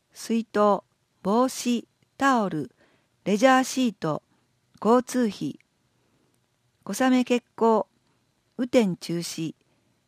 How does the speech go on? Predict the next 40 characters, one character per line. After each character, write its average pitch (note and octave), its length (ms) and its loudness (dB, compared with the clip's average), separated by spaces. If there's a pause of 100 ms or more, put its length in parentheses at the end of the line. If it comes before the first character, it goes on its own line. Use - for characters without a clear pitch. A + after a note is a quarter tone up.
(340)
や G3+ 100 0
や C4+ 160 4
こ C4+ 140 -4
し C4 280 -2
い - 20 -4
場 F3 200 2
合 F3+ 100 0 (100)
は、 E3 220 -4 (300)
当 B3 220 2
日 A3+ 500 -2
午 B3+ 160 2
前 G#3 300 2 (160)
八 B3+ 320 -2
時 B3 160 2
以 B3+ 60 -2
降 F#3+ 260 2
に D#3 240 -6 (240)
保 - 160 -8
健 C4 260 2
セ C4 160 2
ン A#3 120 2
タ E3+ 180 0
ー - 20 -4
ま F3+ 160 -2
で E3 220 -4 (320)
お D#3+ 80 -8
問 A#3+ 240 6
い A#3+ 60 6
合 A3+ 80 4
わ A3+ 100 4
せ G#3+ 140 -4
く G#3 100 -2
だ G3+ 140 0
さ F#3+ 180 0
い。 - 160 -8 (920)
問 A3+ 220 2
い B3 60 6
合 A#3 60 6
わ A3+ 160 4
せ、 G#3+ 320 0